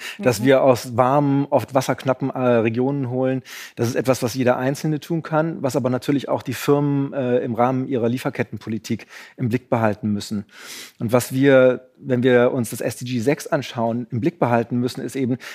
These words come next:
Speaker 1: dass wir nicht nur, wenn wir sagen, Zugang zu sauberem Wasser, da geht es nicht nur um die Wasserversorgung, es geht auch um das Wasserdargebot. Wie lange haben wir in einer Region noch Wasser? Es gibt ja die Zahlen, dass eben mit steigender Weltbevölkerung, steigender Landwirtschaft, steigendem Klimawandel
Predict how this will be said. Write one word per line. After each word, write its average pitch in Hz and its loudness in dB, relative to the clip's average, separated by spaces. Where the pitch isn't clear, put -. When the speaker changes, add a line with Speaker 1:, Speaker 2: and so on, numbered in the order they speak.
Speaker 1:
dass 117 -4
wir 127 2
nicht 135 0
nur, 139 2
wenn 127 4
wir 120 4
sagen, 117 2
Zugang 165 0
zu - -6
sauberem 117 2
Wasser, 120 -2
da 117 -6
geht 117 2
es - -6
nicht 147 2
nur 135 4
um 123 2
die 110 -2
Wasserversorgung, 139 2
es 139 -6
geht - -2
auch 127 -2
um 120 -2
das 104 -2
Wasserdargebot. 117 -2
Wie 131 -2
lange 127 4
haben 156 4
wir 147 4
in 131 0
einer 120 2
Region 110 -2
noch 110 -6
Wasser? 160 0
Es - -20
gibt - -2
ja 131 4
die 113 -2
Zahlen, 131 0
dass 123 -2
eben 117 -4
mit - -6
steigender 117 0
Weltbevölkerung, 127 -2
steigender 110 -4
Landwirtschaft, 123 -2
steigendem 110 0
Klimawandel 131 2